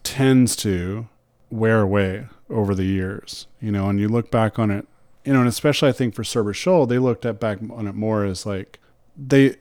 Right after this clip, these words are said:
represented so much of their life's work. You know, it was, it was over a decade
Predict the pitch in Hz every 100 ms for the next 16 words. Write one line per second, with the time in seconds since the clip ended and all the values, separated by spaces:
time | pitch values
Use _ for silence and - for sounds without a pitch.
0 | _ _ _ 147 147 156 143 123 147 120
1 | - - 135 135 127 123 - 110 104 107
2 | 101 101 - 107 101 98 - 98 98 95
3 | - - - _ _ _ _ _ 120 98
4 | 98 104 110 107 95 - 117 104 104 -
5 | - _ - 131 131 123 104 90 120 120
6 | - 87 117 -